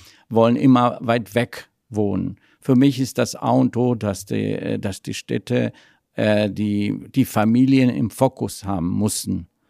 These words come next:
und wieder neu gestalten. Nicht nur Einzelhandelsfläche, sondern auch Wohnungen für die Familien. Und das ist für mich das, äh, das Konzept, damit die Leute nicht lange Wege haben zum Einzelhandel oder zum, äh, Innenstadt.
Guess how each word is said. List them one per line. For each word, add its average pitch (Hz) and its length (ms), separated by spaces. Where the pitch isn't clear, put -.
und 98 240
wieder 123 440
neu 113 260
gestalten. 104 720
Nicht 107 180
nur 107 460
Einzelhandelsfläche, 135 1080
sondern 107 360
auch 117 260
Wohnungen 117 540
für 110 200
die 101 140
Familien. 101 560
Und 92 260
das 104 160
ist 120 160
für 110 120
mich 107 260
das, 98 240
äh, 98 220
das 101 260
Konzept, - 580
damit 110 260
die 120 80
Leute 107 440
nicht 127 240
lange 110 420
Wege 110 360
haben 92 380
zum 101 260
Einzelhandel 95 680
oder 95 280
zum, 104 560
äh, - 100
Innenstadt. - 720